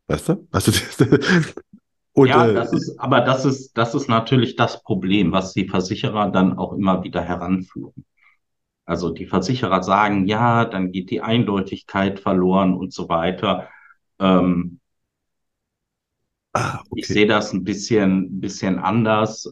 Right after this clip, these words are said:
Speaker 2: Äh, man kann Bedingungen, man kann selbst Bedingungen vernünftig übersetzen und man kann auch einen Hinweis drunter schreiben, dass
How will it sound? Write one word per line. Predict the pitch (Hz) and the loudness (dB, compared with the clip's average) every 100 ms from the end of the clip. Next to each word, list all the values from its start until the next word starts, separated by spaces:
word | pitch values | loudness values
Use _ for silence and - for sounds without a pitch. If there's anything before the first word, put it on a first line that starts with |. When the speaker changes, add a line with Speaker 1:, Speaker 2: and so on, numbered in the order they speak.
| - | -4
Speaker 2:
Äh, | 95 90 90 | 0 0 0
man | 90 90 90 | -4 -6 -8
kann | 90 98 104 95 | -6 -4 -2 -2
Bedingungen, | 95 - 104 113 107 104 104 101 - _ _ _ _ _ | -6 -8 -4 0 2 0 -2 -6 -10 _ _ _ _ _
man | 95 92 | -4 -2
kann | 107 104 | -2 -2
selbst | 104 98 - - | 0 -2 -4 -10
Bedingungen | - 101 123 120 113 | -6 0 4 4 2
vernünftig | 107 98 123 - 107 - | 0 2 0 -2 -8 -8
übersetzen | 87 87 101 101 - - 139 127 131 - - _ _ | -6 -4 -4 -6 -8 -2 0 0 -6 -20 -20 _ _
und | 104 | 0
man | 101 98 | 2 0
kann | - 101 | -2 -6
auch | - 98 95 | -6 -6 -4
einen | 104 | -4
Hinweis | 98 104 107 98 95 | -2 -2 -2 -2 -6
drunter | - 98 98 92 | -4 -4 -2 -4
schreiben, | - 90 87 90 98 90 | -4 -4 -4 -2 -2 -2
dass | 85 85 - - | -4 -4 -8 -16